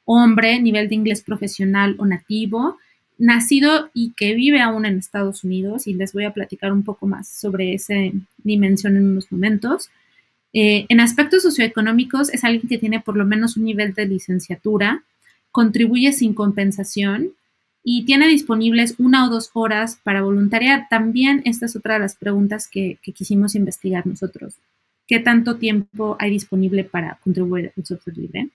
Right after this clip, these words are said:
En la experiencia en Apache Software Foundation, eh,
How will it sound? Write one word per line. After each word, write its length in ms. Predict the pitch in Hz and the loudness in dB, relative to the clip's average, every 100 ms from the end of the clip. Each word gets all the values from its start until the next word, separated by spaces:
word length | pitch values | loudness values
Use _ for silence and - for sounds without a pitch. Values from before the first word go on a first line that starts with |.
| _ _ _ - _ _ _ _ _ _ _ _ _ _ - | _ _ _ -20 _ _ _ _ _ _ _ _ _ _ 2
En 120 | 254 | 4
la 60 | 254 | 4
experiencia 880 | - 285 285 294 285 339 359 381 - | 4 6 6 6 4 4 6 4 2
en 460 | 262 247 240 233 | 0 2 2 2
Apache 340 | 233 240 254 285 | -2 -4 -4 -2
Software 320 | 277 247 254 | -2 -2 -4
Foundation, 720 | 240 214 226 233 254 269 359 - | -4 -4 -2 -2 -2 -2 -2 -4
eh, 440 | 226 214 208 202 | -4 -2 -2 -4